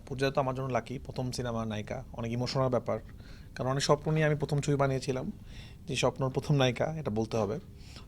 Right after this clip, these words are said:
তো আমাদের back to back দুইটা ছবি হয়, এরপরে আমরা,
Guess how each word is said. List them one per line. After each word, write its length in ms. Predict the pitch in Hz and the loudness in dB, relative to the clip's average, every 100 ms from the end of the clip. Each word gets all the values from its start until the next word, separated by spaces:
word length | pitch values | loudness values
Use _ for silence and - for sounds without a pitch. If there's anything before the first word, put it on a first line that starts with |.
| - | -2
তো 320 | 117 110 107 110 - - - | 0 2 0 -4 -12 -16 -10
আমাদের 220 | 117 117 123 | -2 2 2
back 140 | 117 | 2
to 60 | 135 | 2
back 120 | 131 | 2
দুইটা 160 | 131 135 | 2 0
ছবি 220 | - 127 | 2 2
হয়, 160 | 127 170 | 4 4
এরপরে 240 | 214 240 | 6 8
আমরা, 340 | 202 190 175 | 10 10 8